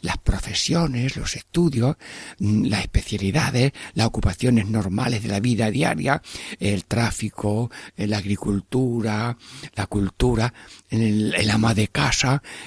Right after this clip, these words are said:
ese quehacer de cada día es la vocación prevista para Dios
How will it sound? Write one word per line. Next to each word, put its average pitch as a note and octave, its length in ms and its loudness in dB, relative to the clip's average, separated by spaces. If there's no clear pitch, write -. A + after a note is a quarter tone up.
ese A3+ 320 4
quehacer E3 380 2
de C3+ 80 0
cada A2 260 0
día C3 220 2
es D3+ 140 2
la D#3 120 2
vocación F#3+ 440 0
prevista B3 500 0
para - 220 -2
Dios E3+ 240 -4